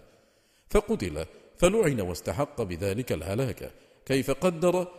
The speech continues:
كيف أعد في نفسه هذا الطعن؟ نظر، تأمل فيما قدر وهيأ من الطعن في القرآن. عبس، قطب وجهه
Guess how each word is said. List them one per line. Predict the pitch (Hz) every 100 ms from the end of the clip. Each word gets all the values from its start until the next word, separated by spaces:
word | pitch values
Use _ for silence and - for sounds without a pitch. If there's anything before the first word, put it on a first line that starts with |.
| -
كيف | - 151 147
أعد | 180 190 202 170 160
في | 123 117
نفسه | 117 - 101 87 80
هذا | 120 113 92
الطعن؟ | - 127 87 71 65 - - -
نظر، | 120 123 95 104 151 - - -
تأمل | 180 208 165 113 92
فيما | 82 104 101 107
قدر | - 151 151 165
وهيأ | 165 127 101 104 120 113
من | 107 113
الطعن | - 104 104 104
في | 95
القرآن. | 110 - 87 69 73 - _ _ -
عبس، | 101 92 - 104 101 - - -
قطب | 143 - 113
وجهه | 95 98 80 92 107 80